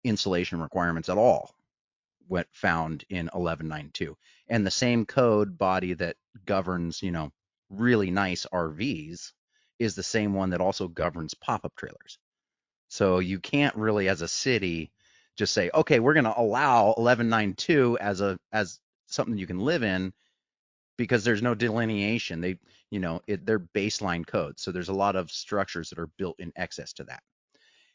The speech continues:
And then you have the park model R V, and the park model R V is, um, one step above the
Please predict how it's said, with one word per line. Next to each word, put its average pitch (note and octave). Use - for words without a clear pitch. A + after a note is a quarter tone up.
And A#2+
then C3
you C3
have G#2+
the F2
park -
model E2+
R D2+
V, C2
and F#2
the D#2+
park A#2+
model G2
R E2+
V D#2+
is, D#2+
um, E2
one A2+
step -
above E2
the D#2+